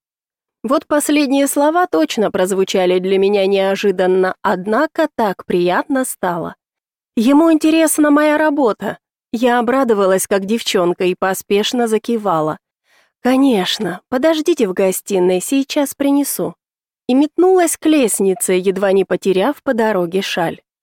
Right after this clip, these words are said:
Достала из шкафа в кабинете бумаги, рулоны с чертежами и тетради с записями. Схватила всё в охапку и спустилась обратно,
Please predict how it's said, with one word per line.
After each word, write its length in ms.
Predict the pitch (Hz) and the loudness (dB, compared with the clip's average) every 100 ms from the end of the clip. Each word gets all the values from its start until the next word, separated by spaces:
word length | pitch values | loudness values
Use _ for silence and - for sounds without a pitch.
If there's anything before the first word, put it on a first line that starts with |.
| _ _ _ | _ _ _
Достала 600 | 214 226 220 240 226 220 | -2 0 0 0 2 2
из 120 | 214 | 0
шкафа 380 | - 240 220 208 | -2 -2 -2 -2
в 80 | - | -4
кабинете 480 | 202 214 220 220 196 | 0 2 2 2 0
бумаги, 800 | 208 202 196 254 269 302 302 - | 0 0 0 0 0 0 0 -4
рулоны 500 | 214 202 202 208 185 | -2 2 2 2 0
с 40 | - | -2
чертежами 840 | - 190 202 180 202 254 294 277 | -4 -4 -2 -2 0 2 2 2
и 20 | |
тетради 540 | 311 302 233 190 180 | 0 -2 -2 -2 -2
с 60 | 180 | -2
записями. 680 | 180 170 - - 175 175 180 _ _ | -2 -2 -4 -4 -2 -2 -4 _ _
Схватила 600 | - 247 247 247 269 254 | -6 -2 -2 0 2 2
всё 200 | - 247 | 0 -2
в 80 | 226 | 0
охапку 580 | 226 - 294 - - 208 | -2 0 -2 -2 0 0
и 40 | |
спустилась 720 | - - 220 - 247 240 - | 0 -2 -2 0 0 0 0
обратно, 720 | 277 294 285 208 190 175 165 | -2 0 0 0 0 -2 -2